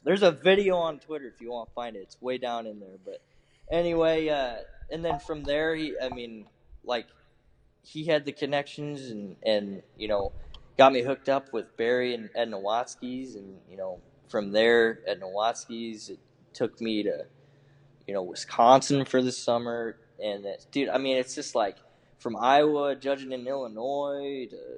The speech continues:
Oklahoma, to Indiana, to Mississippi, to Wisconsin, back to Indiana, back to Iowa, Wyoming, to Oklahoma. Like, it's just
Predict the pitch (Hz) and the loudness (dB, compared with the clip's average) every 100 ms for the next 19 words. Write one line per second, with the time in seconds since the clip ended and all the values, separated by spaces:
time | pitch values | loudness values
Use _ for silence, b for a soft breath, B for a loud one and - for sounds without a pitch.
0 | 55 - 135 135 98 117 135 139 113 123 | -14 -2 -2 -2 -4 -2 0 -2 -2 -4
1 | 117 113 127 135 117 127 127 - 123 135 | -2 0 0 -2 -4 -6 -8 -10 -10 -10
2 | 127 104 78 71 85 - 120 127 123 123 | -12 -12 -14 -14 -14 0 4 4 2 -12
3 | 123 117 113 113 101 92 117 127 127 120 | -12 -4 -4 -4 -14 -8 -4 -2 -2 -2
4 | 110 - 101 120 120 120 101 110 117 120 | -4 0 0 2 0 -4 -4 -4 -4 -6
5 | 120 120 117 101 113 - 107 113 - 90 | -8 -12 -14 -12 -12 -14 -14 -14 -16 -16
6 | 98 92 - 127 | -16 -18 -18 -18